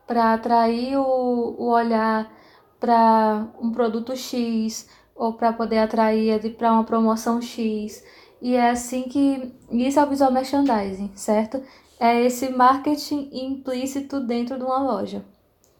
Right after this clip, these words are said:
que pouca gente percebe, mas existe muito, viu, gente?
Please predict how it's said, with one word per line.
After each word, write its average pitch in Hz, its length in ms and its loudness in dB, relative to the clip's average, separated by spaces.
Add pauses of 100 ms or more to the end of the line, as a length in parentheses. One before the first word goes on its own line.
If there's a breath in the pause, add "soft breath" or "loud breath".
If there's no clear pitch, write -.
(160)
que 233 100 -8
pouca 247 380 4
gente 277 240 4
percebe, 233 500 -2
mas 208 400 -6
existe 226 460 -2
muito, 220 380 -4
viu, 208 140 -8
gente? 214 400 -6